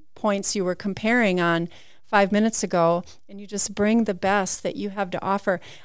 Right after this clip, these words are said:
I did this really cool sales training for these account execs that had accounts like Nike, Home Depot. I mean, I can't imagine what their annual income was.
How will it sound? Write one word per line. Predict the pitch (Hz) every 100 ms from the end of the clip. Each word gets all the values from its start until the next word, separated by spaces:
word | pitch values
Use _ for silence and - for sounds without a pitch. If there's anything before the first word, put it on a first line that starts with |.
| -
I |
did | 196 220
this | 214 202 - 302
really | 196 233 254 220
cool | - 220 196 -
sales | - 202 196 202
training | - 185 170
for | 170 214
these | 185 185
account | 190 - 190 190
execs | 185 175 - 180 - -
that | 160
had | 175 185
accounts | 180 - 165 165 -
like | -
Nike, | 185 180 185 175 - 190
Home | 175 185 - -
Depot. | - 180 - 175
I | -
mean, | 202 202 196 - - - -
I | 254
can't | 269 - 226 -
imagine | 190 185 175 170 - - - -
what | 190 180 - - - -
their | 185 196 180 -
annual | 180 180 160
income | 170 165 185 170
was. | - -